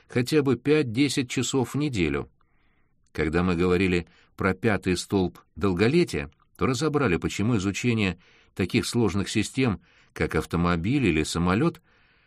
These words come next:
помогает лучше понять работу человеческого организма. Возьмем, к примеру, автомобиль. Никто не станет покупать машину пятилетней давности с пробегом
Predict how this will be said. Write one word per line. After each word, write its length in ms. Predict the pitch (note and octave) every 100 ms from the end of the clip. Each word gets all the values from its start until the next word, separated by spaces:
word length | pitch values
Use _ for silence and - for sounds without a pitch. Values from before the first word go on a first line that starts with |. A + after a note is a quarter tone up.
| _ -
помогает 540 | G#2 D3+ E3 F#3+ F3
лучше 260 | F3 - C#3
понять 400 | B2+ D3 E3+ C#3+
работу 400 | A#2+ D3 D#3 C#3
человеческого 680 | B2 A#2+ C#3 C#3+ - C#3 C#3
организма. 640 | C#3+ D3 E2+ C#2 D2 B1+ _ _ _ _ _ _ _
Возьмем, 460 | C#2+ E2+ E2+ G#2 B2+
к 40 |
примеру, 360 | B2+ A#2+ A#2+ B2
автомобиль. 640 | A#2+ C#3+ C#3 D3 G2 C#2+ - _ _ _ _ _ _ _ -
Никто 340 | A2+ C#3+ -
не 140 | G#3+ G3+
станет 400 | - G3+ F3+ -
покупать 420 | A2+ C3 D3+ C3+
машину 500 | C3 B2+ D#3 D#3+ C3
пятилетней 540 | A2+ B2+ B2 B2+ A2+
давности 540 | F#2+ A#2+ C3+ D3+ - D3
с 100 | -
пробегом 560 | G2+ G2+ A#2+ B2+ B2